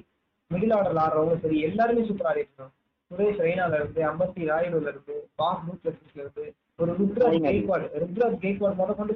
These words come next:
Speaker 1: போன மேட்ச்ல ஃபார்ம் பண்ணிட்டாரு. மொயின் அலியும் சூப்பரா பெர்ஃபார்ம் பண்ணிட்டு இருக்காரு. கிட்டத்தட்ட டீம்ல இருக்கிற எல்லா பேட்ஸ்மேனும் சூப்பரா விளையாடுறாங்க. இது போக சாம் கரன் வேற லாஸ்ட்ல அடிச்சு கொடுத்துட்டு இருக்காரு, பவரான ஹிட்டர்.
Speaker 2: வேற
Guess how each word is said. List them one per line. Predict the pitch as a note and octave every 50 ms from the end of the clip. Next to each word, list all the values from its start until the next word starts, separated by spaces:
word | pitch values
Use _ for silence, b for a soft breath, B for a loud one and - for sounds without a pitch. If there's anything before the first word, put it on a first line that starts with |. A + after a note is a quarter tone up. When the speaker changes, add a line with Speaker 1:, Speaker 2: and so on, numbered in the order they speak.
| -
Speaker 1:
போன | F#3 F3+ E3+ E3
மேட்ச்ல | E3+ F3 - - - - -
ஃபார்ம் | D#3+ F3 F3 -
பண்ணிட்டாரு. | D3+ D3 C#3+ - D3 D3 C#3+ - F3+ E3+ E3
மொயின் | F#3+ A3 B3+ C4+ B3 A#3
அலியும் | A#3 A#3 A3 G#3+
சூப்பரா | G#3 G#3 - F3 E3 -
பெர்ஃபார்ம் | - D3 - D3 -
பண்ணிட்டு | - C#3 C#3 _
இருக்காரு. | _ - C3+ C3 D3 E3+ - _ _ _ _ - - - - - - _ _
கிட்டத்தட்ட | - F3 F#3 G3 A#3 B3 A3+ - B3
டீம்ல | A#3+ B3 B3+ B3 A#3+ A#3+ A#3+ G3+ F3+ F3 F3+ F3+
இருக்கிற | F#3 G3 G3+ G3+ G3 E3+ D#3+ D#3+
எல்லா | F#3 G3+ G#3+ G#3 F#3 E3
பேட்ஸ்மேனும் | E3+ F3+ G3+ G3+ - G3 F#3+ F#3+ G3 G#3 G3+ G#3
சூப்பரா | G3+ - F#3+ E3+
விளையாடுறாங்க. | D#3 C#3+ C#3 C#3 C#3 C3+ B2+ - _ _ _ - G#3
இது | A3 B3+ - -
போக | A#3 A#3 A#3+ A#3+ A3+ A3
சாம் | G3 G3 G#3 G#3+ G#3+
கரன் | G#3 F#3 F#3 F3+ F3
வேற | F3 F3 E3+
லாஸ்ட்ல | D#3+ D#3+ E3 - E3 D3+
அடிச்சு | D3+ D3 D3+ D3
கொடுத்துட்டு | C#3+ C3+ - - _ _
இருக்காரு, | _ - D#3 - - _ _ -
பவரான | D3+ D#3 E3 F3 F3 F3+ F#3 F#3 F3+ -
ஹிட்டர். | - - - - - - _ _ _ _ _ _ _ _ _ _ _ _ _ _ _ _ _ _ _ _ _ _ _ _ _ _ _ _ _ _ _ _ _ _ _ _ _ _ _ _ _ A#2+
Speaker 2:
வேற | B2+ C#3+